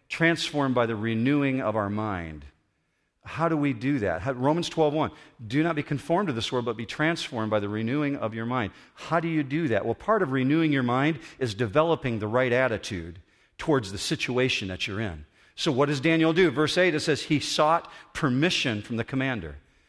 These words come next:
He sought permission to do something he already knew that God had said,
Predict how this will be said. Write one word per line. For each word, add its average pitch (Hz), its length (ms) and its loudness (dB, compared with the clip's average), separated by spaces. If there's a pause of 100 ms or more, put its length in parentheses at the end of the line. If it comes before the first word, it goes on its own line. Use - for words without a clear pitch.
(160)
He 160 120 0
sought 202 520 0
permission 147 640 0 (200)
to 147 80 -2
do 147 160 2
something 131 400 0
he 135 160 2
already 151 220 2
knew 143 320 2 (280)
that 113 420 -2
God 143 280 6
had 160 160 2
said, 117 520 4